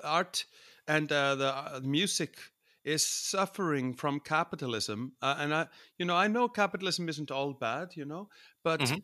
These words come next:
Speaker 1: um, I think capitalism has made music into this specialty field that, uh, artists are supposed to be some kind of adored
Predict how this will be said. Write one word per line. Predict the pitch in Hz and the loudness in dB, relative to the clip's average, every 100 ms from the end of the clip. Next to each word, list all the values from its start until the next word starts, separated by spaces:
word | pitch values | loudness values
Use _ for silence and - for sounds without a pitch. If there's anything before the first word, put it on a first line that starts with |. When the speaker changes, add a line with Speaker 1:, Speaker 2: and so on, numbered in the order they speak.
| 151 | 0
Speaker 1:
um, | 147 151 151 - - - _ - | 2 2 -2 -10 -20 -20 _ -2
I | 156 | 2
think | 233 254 254 - | 4 2 0 -6
capitalism | 190 190 190 180 160 | 0 0 0 0 0
has | 151 156 | 0 -2
made | 165 160 165 156 | 0 2 2 0
music | 160 160 160 165 147 | 2 2 2 -2 -2
into | 147 143 147 | -2 -2 -2
this | 127 135 | -2 0
specialty | - - 143 - 160 139 143 | 0 2 0 2 0 0 -2
field | 131 - 151 147 143 - - - - _ | -4 -2 0 2 0 -4 -16 -20 -20 _
that, | 139 139 131 - - _ _ | 4 4 2 -10 -18 _ _
uh, | 131 131 | 0 4
artists | 135 156 160 - | 4 4 0 0
are | |
supposed | 143 - 151 143 | 0 2 2 2
to | 135 | -2
be | 131 | -2
some | 123 131 131 | -2 -2 -4
kind | - 131 131 123 | -2 0 0 0
of | 110 107 - _ _ _ | -2 -2 -10 _ _ _
adored | 117 131 - 131 135 131 117 | 4 4 2 0 2 0 -2